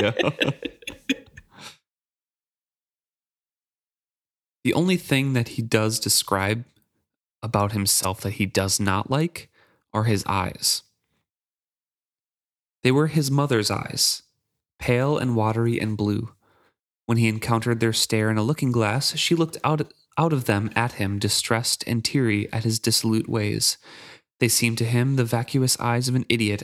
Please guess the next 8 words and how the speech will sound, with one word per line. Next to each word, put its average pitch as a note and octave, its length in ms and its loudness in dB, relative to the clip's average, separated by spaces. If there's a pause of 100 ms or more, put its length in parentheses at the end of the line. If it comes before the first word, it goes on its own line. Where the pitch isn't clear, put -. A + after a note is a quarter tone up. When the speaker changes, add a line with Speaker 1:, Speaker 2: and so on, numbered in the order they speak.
Speaker 1:
out A#2+ 140 2
of D3 160 -4
place - 380 0
in B2 80 -2
his A#2+ 200 0
tanned G2+ 420 -2
face. - 640 -2 (3250)
Speaker 2:
It's, - 260 -2